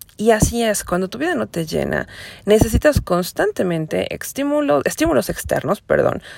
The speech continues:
como beber o fumar, que te permitan salir de donde estás, pero de una manera momentánea. Y eso, créeme, al final te va a generar agotamiento.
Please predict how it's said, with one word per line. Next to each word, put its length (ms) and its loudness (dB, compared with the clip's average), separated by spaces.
como 260 4
beber 460 6
o 80 -2
fumar, 460 2
que 120 2
te 100 -6
permitan 460 4
salir 340 2
de 140 2
donde 300 -2
estás, 500 -8
pero 180 6
de 60 4
una 100 2
manera 320 4
momentánea. 1040 0
Y 200 2
eso, 500 2
créeme, 400 2
al 80 -8
final 360 -4
te 120 -2
va 80 0
a 20 -4
generar 400 -2
agotamiento. 960 -2